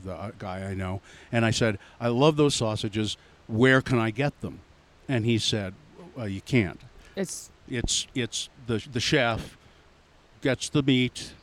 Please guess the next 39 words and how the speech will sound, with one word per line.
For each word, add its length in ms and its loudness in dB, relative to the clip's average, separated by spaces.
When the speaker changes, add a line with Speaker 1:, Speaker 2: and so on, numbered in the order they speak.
Speaker 1:
the, 220 -4
the, 160 -4
and 160 2
grinds 400 4
it 180 2
and 160 0
seasons 600 2
it, 260 -2
Speaker 2:
For 420 -2
Speaker 1:
and 220 -2
it's 160 -6
just 260 -4
for 140 -4
here." 220 -8
Speaker 2:
So 140 -2
they 80 4
were, 80 4
they 240 2
must 160 0
have 80 0
been 60 2
amazing. 500 0
Speaker 1:
And 160 2
I, 100 -2
they 160 2
were. 180 2
And 120 2
I 60 6
said, 200 4
"He, 220 4
he, 220 0
he," 200 2
so 180 4
he 140 4
probably 300 4
wouldn't 240 4
tell 180 4
me 140 4
the, 240 -4